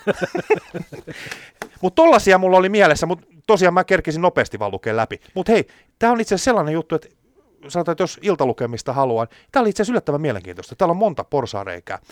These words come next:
Ja porsareja mä tarkoitan sitä, mikä mua pikkasen häiritsee no yleisellä tasolla on se, että meillä on paljon sääntöjä. Jos ei niitä ole sanktioitu, niin se säännölle ei ole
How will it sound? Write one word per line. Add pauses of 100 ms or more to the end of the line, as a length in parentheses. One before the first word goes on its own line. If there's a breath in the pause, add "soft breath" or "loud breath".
(220 loud breath)
Ja (120)
porsareja
mä
tarkoitan
sitä,
mikä
mua
pikkasen
häiritsee
no
yleisellä
tasolla
on
se, (260 soft breath)
että
meillä
on
paljon
sääntöjä. (280)
Jos
ei
niitä
ole
sanktioitu, (760)
niin
se
säännölle
ei
ole